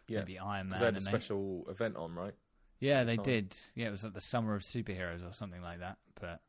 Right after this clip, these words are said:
Speaker 2: or the Season of
Speaker 1: Yeah.
Speaker 2: Superheroes. I don't know. Can't remember. We were, we were there in September, so I guess very late summer. And th-, yeah, there was sort of a live show that was going at one, on, at one point too, which, uh,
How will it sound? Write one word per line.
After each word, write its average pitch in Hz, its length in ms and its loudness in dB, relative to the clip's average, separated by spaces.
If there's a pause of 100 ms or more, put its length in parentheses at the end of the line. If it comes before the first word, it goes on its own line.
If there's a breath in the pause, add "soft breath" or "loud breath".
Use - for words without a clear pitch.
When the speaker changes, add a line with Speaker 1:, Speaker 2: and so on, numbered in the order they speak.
Speaker 2:
or 92 100 -14
the 85 80 -16
Season 110 400 -4
of 101 60 -2
Speaker 1:
Yeah. 101 80 -2
Speaker 2:
Superheroes. 107 320 -2
I 123 60 -2
don't 139 180 2
know. 107 240 0 (540 loud breath)
Can't 135 120 -2
remember. 92 400 -4
We 120 160 -2
were, 131 200 0
we 147 120 0
were 139 80 2
there 127 100 4
in 117 60 2
September, 98 560 -2
so 107 160 -4
I 104 40 0
guess 101 340 -4
very 107 220 0
late 101 220 -2
summer. 85 360 -8 (800 soft breath)
And 95 220 -6
th-, 101 140 -6
yeah, 110 160 -4
there 95 120 -4
was 101 160 -6
sort 110 160 -8
of 95 80 -8
a 98 40 -4
live 95 340 -2
show 98 280 2
that 92 120 -2
was 92 120 -6
going 92 280 0
at 87 100 -6
one, 90 240 -6
on, 95 180 -4 (140)
at 101 200 -6
one 95 200 -4
point 90 340 -4
too, 85 360 -2 (800 soft breath)
which, - 400 -10
uh, 85 220 -10